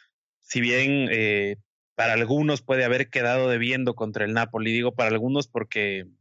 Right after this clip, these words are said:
porque para mí fundamentalmente no, porque a un Napoli en estado de gracia como el que le jugamos el anterior fin de semana,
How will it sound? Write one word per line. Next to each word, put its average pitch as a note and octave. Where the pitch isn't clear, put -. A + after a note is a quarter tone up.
porque A#2+
para A2+
mí B2+
fundamentalmente A#2+
no, D#3
porque G#2
a B2
un B2+
Napoli C3+
en A#2
estado C3+
de B2
gracia B2+
como A#2+
el G#2+
que G#2+
le G#2
jugamos A#2
el A#2
anterior A2
fin B2+
de A#2
semana, B2